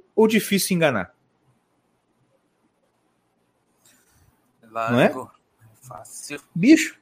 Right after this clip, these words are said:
Speaker 1: o caminho é largo não é à toa, tu que muita gente se engana. É por isso que com assuntos de religião você tem que ser o mais conservador possível, no sentido de, cara, n-, evitar o máximo de invenções. O máximo.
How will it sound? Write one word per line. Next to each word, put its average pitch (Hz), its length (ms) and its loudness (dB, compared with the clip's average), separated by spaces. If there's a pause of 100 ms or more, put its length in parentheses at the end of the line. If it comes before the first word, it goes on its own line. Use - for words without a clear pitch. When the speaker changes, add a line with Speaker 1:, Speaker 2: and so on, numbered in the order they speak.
Speaker 1:
o 208 80 -4
caminho 247 440 2
é 269 40 6
largo 240 300 4
não 247 140 4
é 254 60 4
à 302 100 2
toa, 254 500 6
tu - 160 -8
que 277 160 0
muita 302 500 2
gente 262 260 0
se - 120 -4
engana. 277 500 2 (1600)
É 208 80 2
por 208 260 2
isso 269 240 4
que 233 80 -4
com 202 140 0
assuntos 190 340 -2
de 220 60 2
religião 175 420 2
você 170 140 -4
tem 233 80 -2
que - 80 -6
ser - 140 0
o 226 40 2
mais 220 540 4
conservador 233 640 2
possível, 214 540 -2 (300)
no 156 80 -4
sentido 196 540 2
de, 170 160 -2
cara, 214 400 2
n-, 165 400 2
evitar 240 680 6
o 240 60 2
máximo 240 560 2
de 220 140 -2
invenções. 214 760 -2 (380)
O 240 120 6
máximo. 196 720 2